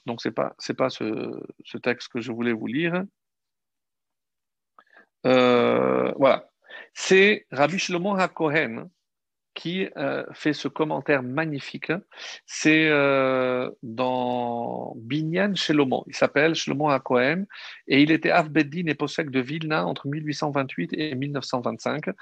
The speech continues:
Et il a écrit un commentaire donc, euh, sur les halachot. Et il dit, "Maï shena she Rabbi Akiva ya boche yoter mish'ar Tanaïm." Il répond à cette question. Pourquoi Rabbi Akiva a pleuré plus que les autres Tanaïm ?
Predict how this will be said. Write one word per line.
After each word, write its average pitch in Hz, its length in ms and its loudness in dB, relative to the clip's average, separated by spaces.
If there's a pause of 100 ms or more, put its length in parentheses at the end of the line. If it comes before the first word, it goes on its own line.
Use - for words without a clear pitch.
(260)
Et - 120 6
il 160 100 6
a - 40 4
écrit 208 200 -2
un 196 80 2
commentaire 165 680 0
donc, 135 280 -4
euh, 147 240 0
sur 147 460 -2
les 120 420 2
halachot. 117 540 0
Et 135 100 0
il 131 140 0
dit, - 200 -8 (600)
"Maï 240 180 8
shena 220 320 4
she - 120 2
Rabbi 180 260 4
Akiva 190 340 4
ya 196 140 6
boche 170 240 -2
yoter 185 380 2
mish'ar 165 400 -4
Tanaïm." 127 440 -4 (1040)
Il 127 120 -6
répond 135 260 -4
à - 20 -8
cette - 180 -10
question. - 320 -12 (520)
Pourquoi 190 560 6
Rabbi 165 320 2
Akiva 170 640 -4
a 165 60 -2
pleuré 170 320 -6
plus 170 240 -14
que 175 100 -6
les 170 140 0
autres 170 120 -8
Tanaïm ? 170 520 -4